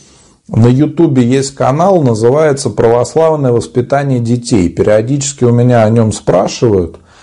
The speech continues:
Это тоже канал неправославный. То есть там человек сидит якобы в облачении монаха, но это не монах, это самозванец. А, и рассказывает, что он там священник,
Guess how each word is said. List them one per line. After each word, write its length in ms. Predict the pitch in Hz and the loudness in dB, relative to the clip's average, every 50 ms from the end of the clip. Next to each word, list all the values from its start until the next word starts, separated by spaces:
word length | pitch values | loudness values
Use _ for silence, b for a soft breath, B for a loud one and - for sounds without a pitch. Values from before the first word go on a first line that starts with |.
| B B B B B B | B B B B B B
Это 240 | - 135 135 139 156 | -2 -2 0 0 -2
тоже 400 | 160 160 - 170 170 147 135 117 | -4 -2 -2 0 2 2 0 0
канал 580 | - - 110 117 127 143 156 160 160 156 - - | 0 -2 -2 0 0 0 0 2 0 0 -2 -2
неправославный. 1120 | 123 117 131 147 147 139 135 123 113 113 113 113 - - 123 120 113 104 92 87 80 78 76 | -2 -2 0 0 -2 0 0 0 0 0 0 -2 -2 -2 0 0 0 0 -2 -4 -8 -12 -12
То 120 | - - 92 | -10 -8 -8
есть 140 | 90 - - | -8 -4 -2
там 200 | 131 135 143 135 | 0 0 0 -2
человек 580 | 139 - 135 123 120 117 120 135 165 180 120 | -2 0 0 2 2 2 0 0 -2 -4 -6
сидит 440 | - - - 117 120 131 131 131 - | -8 -6 -6 -2 0 0 -2 -2 0
якобы 440 | 110 127 131 127 - 120 110 101 101 | 0 0 0 0 -2 -4 -6 -4 -4
в 80 | 98 98 | -4 -4
облачении 720 | 98 98 101 107 113 - - - 131 123 113 107 101 98 | -2 0 0 0 0 0 -2 -4 -2 -2 -2 -2 -2 -2
монаха, 720 | 92 95 104 113 131 151 170 196 - - - 127 120 B B B B B B B B - | -2 0 0 0 0 0 0 -2 -2 -2 -4 -4 -6 B B B B B B B B -2
но 180 | 104 120 135 | 0 2 2
это 200 | 139 135 139 117 107 | 0 0 -2 -2 -2
не 160 | 120 135 135 | 0 0 0
монах, 560 | 123 107 98 98 110 131 147 170 175 - - | 0 0 0 -2 0 0 -2 -2 -2 -4 -6
это 180 | 110 - - 95 | -6 -4 -6 -8
самозванец. 1000 | - - - 101 101 98 98 95 104 117 131 147 165 165 160 143 139 - - b b b b b b b b b b - | -8 -6 -4 -2 0 0 0 0 2 2 2 2 0 -2 -6 -8 -10 -12 -16 b b b b b b b b b b -8
А, 280 | - - 90 92 92 90 | -4 -2 0 2 2 2
и 400 | 92 92 92 92 139 - 110 107 | 2 0 0 -2 -4 -4 -2 0
рассказывает, 800 | 104 113 117 113 - - - 139 123 113 104 101 95 90 90 - | 2 2 0 0 -2 -2 -2 0 0 0 -2 -4 -6 -6 -8 -10
что 220 | - - - 104 | -12 -6 -2 -2
он 180 | 107 104 95 90 | 0 0 -2 -4
там 180 | 90 87 90 | -4 -6 -6
священник, 800 | - - 101 101 101 - - - 156 175 180 175 160 139 135 - | -6 -4 -2 -2 -2 -2 -2 0 0 2 2 0 -2 -4 -6 -8